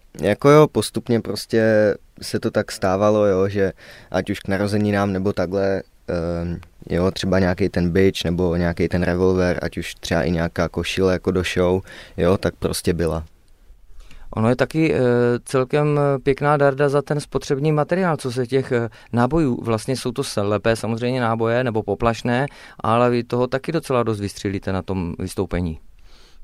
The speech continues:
Speaker 1: To je pravda a samozřejmě, co se týče toho vystoupení a těch nábojů, tak nám tak zhruba jedna krabička nábojů vyjde na dvě vystoupení, dvě, tři vystoupení.
Speaker 2: Chlapci, kde nakupujete to vaše nádherné oblečení? To by mě tedy opravdu zajímalo.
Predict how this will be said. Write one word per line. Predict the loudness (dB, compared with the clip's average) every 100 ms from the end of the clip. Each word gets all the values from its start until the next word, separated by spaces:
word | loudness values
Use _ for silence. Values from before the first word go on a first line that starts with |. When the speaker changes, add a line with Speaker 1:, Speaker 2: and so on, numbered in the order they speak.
| -4
Speaker 1:
To | 2
je | 2
pravda | 2 -4 -2 -2 -2 -2
a | -4 -4 -4
samozřejmě, | -6 -8 -8 -6 -6 -4 -4 -6 -10 _ _ _ -20 -10
co | -6
se | 0 0
týče | 2 2 2
toho | 4 4
vystoupení | 2 4 4 4 2
a | 2
těch | 0
nábojů, | 0 0 4 4 2
tak | 0 -2 -4
nám | -2 0 0 -2 -6 -6
tak | -4 -4
zhruba | -6 -6 0 2
jedna | 2 0
krabička | -2 -4 -4 -4 -2 0
nábojů | 0 2 2 2
vyjde | 0 -2 0 0
na | 0 -2 -2 -2 -4 -6 -12 -18
dvě | -12 -6 -2 0
vystoupení, | -2 -4 -4 -4 -6 -6 -8
dvě, | -6 -4 -4
tři | -6 -8
vystoupení. | -8 -6 -6 -6 -8 -10 -16 _ -20 -20 _ _ -20 -12
Speaker 2:
Chlapci, | -6 -6 -6
kde | -4 -2
nakupujete | -4 -6 -4 -4 -4
to | -6 -6
vaše | -6 -4
nádherné | -2 -2 -2 -2 -2
oblečení? | -2 -4 -4 -4 -4
To | -6
by | -6
mě | -6 -6
tedy | -6 -6
opravdu | -6 -4 -6 -6
zajímalo. | -6 -6 -6 -8